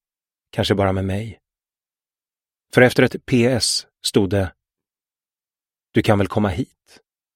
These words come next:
Jag var tveksam. Över kylan i Norrlands inland. Över att bo i en stuga utan el med bara torkat renkött att äta och getmjölk att dricka.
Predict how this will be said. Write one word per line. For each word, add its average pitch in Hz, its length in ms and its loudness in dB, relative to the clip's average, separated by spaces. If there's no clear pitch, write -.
Jag 98 140 0
var 95 60 0
tveksam. 107 680 -2
Över 113 160 4
kylan 113 480 4
i 113 60 2
Norrlands 107 500 2
inland. 107 540 -2
Över 113 140 2
att 107 80 4
bo 113 120 4
i 117 40 6
en 113 80 4
stuga 110 460 2
utan 107 280 0
el 117 300 0
med 104 120 -2
bara 98 320 -2
torkat 107 560 0
renkött 113 640 0
att 123 80 0
äta 101 320 -10
och 104 100 -2
getmjölk 104 640 -2
att 131 60 0
dricka. 98 400 -8